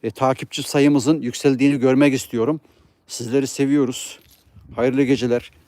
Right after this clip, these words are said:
Kötü yazanlar bana yazmıyor. Kendisine yazıyor kardeşim.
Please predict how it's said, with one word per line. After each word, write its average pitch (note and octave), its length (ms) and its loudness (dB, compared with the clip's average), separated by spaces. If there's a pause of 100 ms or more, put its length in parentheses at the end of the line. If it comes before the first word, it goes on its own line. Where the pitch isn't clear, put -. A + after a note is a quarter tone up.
(140)
Kötü E3+ 220 0
yazanlar B2+ 420 4
bana B2 160 2
yazmıyor. G#2+ 380 0
Kendisine A#2+ 460 -2
yazıyor F#2 340 -6
kardeşim. F#2 420 -8